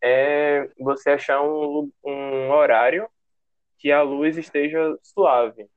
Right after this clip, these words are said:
que a luz não esteja muito dura. O que é uma luz suave? É aquela luz que,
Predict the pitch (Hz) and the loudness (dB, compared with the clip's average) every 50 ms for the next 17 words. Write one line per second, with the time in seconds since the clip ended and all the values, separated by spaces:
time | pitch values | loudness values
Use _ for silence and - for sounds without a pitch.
0 | _ _ _ _ - 120 117 120 123 123 131 131 135 143 - - 135 131 139 135 | _ _ _ _ -6 -4 -4 -4 -4 -4 -4 -4 -4 -4 -4 -4 -4 -4 -4 -4
1 | 135 135 135 135 - - 147 139 131 123 120 117 110 107 104 - 123 131 131 - | -4 -6 -6 -6 -8 -12 -12 -10 -8 -6 -6 -4 -4 -6 -8 -8 -10 -8 -6 -4
2 | 139 139 143 143 135 131 135 139 - _ - 156 123 110 107 107 107 107 95 _ | -2 0 0 0 0 0 -2 -4 -6 _ 0 2 2 2 2 0 -4 _ -20 _
3 | _ - 120 123 123 123 - 127 131 131 127 127 120 123 123 127 143 - - - | _ -4 -2 -2 -2 0 0 0 2 2 2 2 0 -4 -6 -6 -8 -10 -14 -20
4 | _ - 147 147 143 143 139 139 131 | _ -10 -8 -6 -6 -6 -6 -8 -10